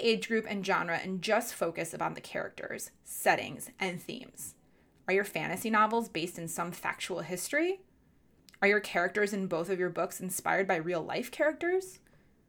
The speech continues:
Do both have elements of suspense, mystery? Are there similarities in the settings, the protagonist's motivations, the stakes?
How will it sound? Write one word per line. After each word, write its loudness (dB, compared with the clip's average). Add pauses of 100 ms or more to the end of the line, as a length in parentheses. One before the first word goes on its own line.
(280)
Do 2
both 0
have 0
elements 0
of -8
suspense, -4 (500)
mystery? 0 (800)
Are 4
there 4
similarities 4
in -4
the -10
settings, 0 (440)
the -2
protagonist's 0
motivations, -2 (500)
the -8
stakes? -8